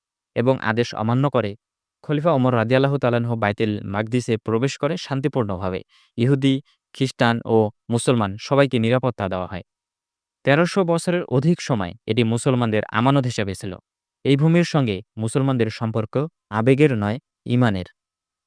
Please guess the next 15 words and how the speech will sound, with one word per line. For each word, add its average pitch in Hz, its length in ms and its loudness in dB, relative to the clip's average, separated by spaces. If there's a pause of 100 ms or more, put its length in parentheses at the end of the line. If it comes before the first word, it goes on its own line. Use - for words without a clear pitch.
(140)
এটি 127 180 2 (160)
শুধু 147 280 0
জমিন 127 340 4
নয়, 87 160 -6 (240)
এটি 110 200 -4 (100)
আত্মত্যাগের 107 560 -4
প্রতীক। 110 320 -6 (920)
উক্ত 139 200 -2 (140)
আলোচনায় 127 580 2
আমরা 110 180 0
যে 117 140 0
বিষয়গুলো 120 500 2
উপলব্ধি 135 440 0
করতে 120 240 -2
পারলাম, 98 320 0